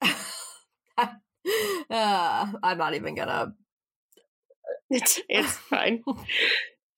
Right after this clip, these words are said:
Speaker 2: Um, that's kinda why I didn't put it in, but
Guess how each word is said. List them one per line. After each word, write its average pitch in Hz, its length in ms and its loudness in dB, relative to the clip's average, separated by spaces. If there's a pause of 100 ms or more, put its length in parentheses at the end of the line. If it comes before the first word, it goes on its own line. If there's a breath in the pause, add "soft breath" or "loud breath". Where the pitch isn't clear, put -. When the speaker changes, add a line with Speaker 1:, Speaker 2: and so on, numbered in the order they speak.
(360)
Speaker 2:
Um, 185 460 0 (160)
that's 202 140 0
kinda 254 200 2
why 220 180 4
I 196 40 4
didn't 185 240 -2
put 196 140 2
it 165 40 6
in, 175 220 4
but 180 160 2